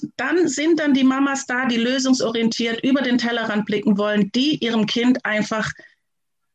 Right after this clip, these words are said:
ja, Möglichkeiten bieten Raum, äh, wollen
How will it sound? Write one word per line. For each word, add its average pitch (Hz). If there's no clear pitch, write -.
ja, -
Möglichkeiten 247
bieten 208
Raum, 190
äh, 185
wollen 190